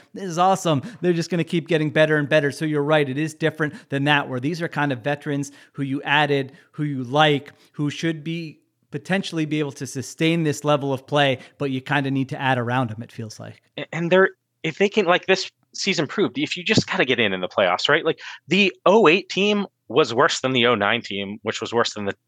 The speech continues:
Speaker 2: two thousand ten team, which was worse than the two thousand eleven team, in my
Speaker 1: Yeah.
Speaker 2: opinion. And that was the team, oh eight team was the one that won. Uh, that's just what happens in baseball. It's the way it's set up. You know, it's hot teams win it. So you just, you just gotta get in. And this team should be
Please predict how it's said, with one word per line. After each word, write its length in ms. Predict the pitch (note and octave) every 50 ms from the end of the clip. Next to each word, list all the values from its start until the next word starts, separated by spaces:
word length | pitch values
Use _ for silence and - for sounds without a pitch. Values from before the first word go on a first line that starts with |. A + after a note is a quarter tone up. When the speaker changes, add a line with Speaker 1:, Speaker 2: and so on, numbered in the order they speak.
| _ _ _ -
Speaker 2:
two 120 | - B2+
thousand 300 | A#2+ B2 A2 G#2 A2 G2+
ten 180 | - - A2 G#2+
team, 240 | G#2 - A2+ A2+ G#2
which 140 | G2 - -
was 100 | G2 F#2+
worse 160 | G#2+ G2 -
than 140 | - G2+ F#2
the 80 | F2
two 120 | - A2 F#2
thousand 280 | - G2 - G2+ F#2+
eleven 260 | G2 G2+ F#2 F#2 F2+ - _ _ -
team, 160 | - A#2 F#2+
in 100 | G2 G2
my 160 | G#2+ A#2+ A#2+
Speaker 1:
Yeah. 80 | A2 B2+
Speaker 2:
opinion. 280 | C3 G2+ G#2 A#2 A#2 - - - -
And 140 | A#2 A#2+ C3+
that 120 | D#3+ -
was 120 | - A#2
the 80 | - G#2
team, 320 | - - C#3 B2+ B2 G2+ -
oh 160 | - C3 C#3
eight 140 | D3 E3 -
team 160 | - B2+ A#2
was 120 | A2+ A2 -
the 60 | B2
one 180 | B2+ C3+ C3 C3
that 180 | B2+ - -
won. 320 | B2+ D3+ D#3 C3+ B2+ B2+ - - - - - -
Uh, 160 | - C#3 C3
that's 200 | C3+ D#3 D#3 -
just 160 | - F3 - F3+
what 80 | -
happens 340 | - F#3+ F#3+ - - A#2+ G2+
in 100 | G2+ F#2+
baseball. 360 | - G#2 G2 - - A2+ A2
It's 140 | G#2+ - -
the 100 | - A2
way 140 | B2+ C3+ C3 B2+
it's 140 | - - -
set 140 | C#3 A#2+ B2
up. 160 | B2+ B2+ - -
You 60 | B2
know, 140 | A#2 A#2 A#2+
it's 140 | A2+ -
hot 240 | - - B2 B2+ B2 _ -
teams 400 | - B2 B2+ C3 B2+ B2+ A#2 - - - - - -
win 160 | - B2 D#3 C#3
it. 140 | G#2+ -
So 80 | - C#3
you 80 | C#3 C#3+
just, 320 | - C3+ - - _ _
you 100 | - C#3+
just 220 | C3+ - - - -
gotta 220 | - C3+ C#3 D3 C3
get 140 | A#2 A2+
in. 180 | C3 E3 F#3 D3
And 160 | B2 B2+ C3+ B2+ B2
this 140 | D#3 - -
team 160 | - G#3 F3
should 400 | - - - - E3 E3 C3 -
be 360 | C#3+ D#3 E3 D#3 C#3+ C3 -